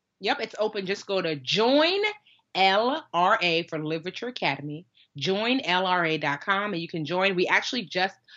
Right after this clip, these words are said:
lowered the price 'cause I just wanted to be, I wanted to make sure that price was not a hindrance for folks wanting to join. And a few people reached out to me. They're like, "I wanna join, but I honestly, I can't afford it." It was, like,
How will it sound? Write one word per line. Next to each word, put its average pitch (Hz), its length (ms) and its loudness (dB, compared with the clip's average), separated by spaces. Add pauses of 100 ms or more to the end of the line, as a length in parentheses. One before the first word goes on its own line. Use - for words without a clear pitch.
(260)
lowered 175 380 0
the 269 80 -4
price 180 320 2
'cause 190 140 -4
I 190 80 4
just 254 160 -4
wanted 277 180 2
to 202 80 -8
be, 190 340 -2 (640)
I 220 100 6
wanted 302 260 4
to 285 80 -4
make 226 160 2
sure 208 260 2
that 160 360 0 (320)
price 240 360 2
was 196 160 -4
not 190 140 0
a 170 40 -2
hindrance 185 440 -2
for - 240 -10
folks 180 260 -4
wanting 170 220 -6
to 160 100 -10
join. 135 380 -6
And 147 320 -2 (260)
a - 60 -4
few 254 100 2
people 208 240 2
reached 190 240 -2
out 190 140 4
to - 80 -10
me. 175 80 -2
They're 175 160 0
like, 165 100 0
"I 156 80 6
wanna 202 240 2
join, 180 220 -2
but 170 80 2
I 160 80 4
honestly, 175 280 0
I 156 60 0
can't 165 220 -4
afford 151 280 -6
it." 147 100 -4
It 175 60 0
was, 180 220 -2
like, 151 220 0